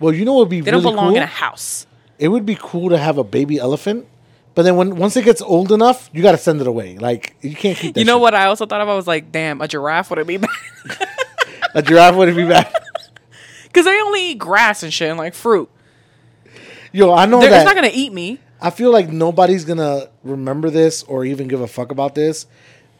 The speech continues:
Speaker 1: but there's a f-, there's a comedy movie called Walk Hard,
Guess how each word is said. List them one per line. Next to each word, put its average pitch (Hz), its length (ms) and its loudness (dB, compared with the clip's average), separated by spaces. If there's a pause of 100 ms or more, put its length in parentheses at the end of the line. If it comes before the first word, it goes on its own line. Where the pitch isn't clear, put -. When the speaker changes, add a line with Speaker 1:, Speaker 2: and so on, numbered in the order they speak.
Speaker 1:
but 151 300 2 (600)
there's 185 220 -2
a 254 40 8
f-, - 340 -8
there's 180 180 -2
a 208 100 4
comedy 165 520 -4
movie 175 340 -4
called 143 460 0
Walk 123 300 -4
Hard, 120 420 -6